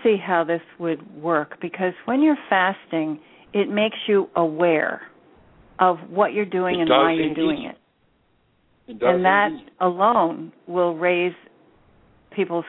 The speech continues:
Speaker 1: consciousness. So I can see why it's effective, because
Speaker 2: I'm going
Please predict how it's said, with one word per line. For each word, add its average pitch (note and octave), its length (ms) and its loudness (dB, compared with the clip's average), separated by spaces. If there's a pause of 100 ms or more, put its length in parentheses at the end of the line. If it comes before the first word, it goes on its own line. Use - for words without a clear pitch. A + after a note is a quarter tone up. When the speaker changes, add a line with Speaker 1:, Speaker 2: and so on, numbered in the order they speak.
Speaker 1:
consciousness. D#3 640 -2 (100)
So E3 120 4
I D#3+ 100 4
can E3 200 -6 (120)
see A3+ 120 4 (100)
why E3 200 4
it's D3+ 160 -6
effective, - 520 -4 (100)
because - 380 -6 (1000)
Speaker 2:
I'm C3 180 -4
going G3 260 0